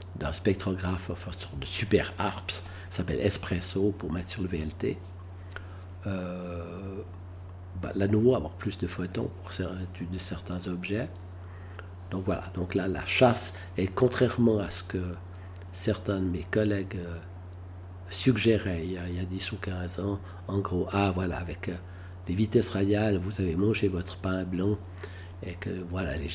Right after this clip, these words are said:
les Jupiters chauds, c'était, c'était un peu facile, hein, comme ça, c'était, voilà, donc, euh, voilà, mais, mais le futur, c'est autre chose, c'est d'autres domaines, c'est l'astrométrie très, par satellite, c'est, et cetera, et, et comme ça, et en fait, on s'aperçoit que maintenant, euh,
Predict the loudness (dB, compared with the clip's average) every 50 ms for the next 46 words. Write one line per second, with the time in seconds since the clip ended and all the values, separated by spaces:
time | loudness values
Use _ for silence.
0 | -6 -4 -2 -2 -2 0 0 -2 -4 0 4 4 4 4 4 0 2 4 4 4
1 | 4 2 0 -4 -6 -6 -6 -6 -8 -8 -8 -10 -12 -12 -12 -12 -12 -12 -12 -12
2 | -10 -8 -6 -6 -6 -6 -6 -2 -2 -2 -2 0 -2 -4 -4 -4 -6 -8 -8 -8
3 | -8 -8 -8 -6 -6 -6 -6 -8 -8 -8 -8 -6 -6 -6 -8 -8 -10 -10 -10 -10
4 | -12 -12 -10 -10 -10 -8 -4 -2 -2 0 0 0 0 0 0 -2 -2 -2 -2 -2
5 | -2 0 0 2 6 8 8 8 8 6 4 2 4 4 4 2 2 4 2 2
6 | 6 8 8 8 8 8 2 2 2 2 0 2 2 2 2 2 0 -2 -2 -2
7 | 2 4 4 2 4 4 6 6 4 4 0 -4 -8 -8 -8 -8 -8 -8 -6 -4
8 | -4 -4 -4 -6 -6 -8 -8 -8 -8 -8 -10 -8 -8 -10 -10 -10 -10 -8 -8 -8
9 | -6 -6 -6 -6 -2 0 0 0 0 -4 -6 -8 -8 -8 -8 -10 -10 -10 -8 -8
10 | -8 -8 -6 -8 -8 -6 -6 -6 -4 -2 -4 -4 -4 -8 -10 -10 -10 -10 -10 -10
11 | -10 -8 -6 -6 -6 -6 -8 -8 -8 -8 -4 0 0 0 0 0 -6 -12 -10 -8
12 | -6 -6 -6 -2 2 4 4 4 4 0 -4 -4 -4 -4 -4 -4 -4 -6 -4 -2
13 | -2 -2 -2 -2 -4 -2 -2 -2 0 0 0 0 0 0 0 -2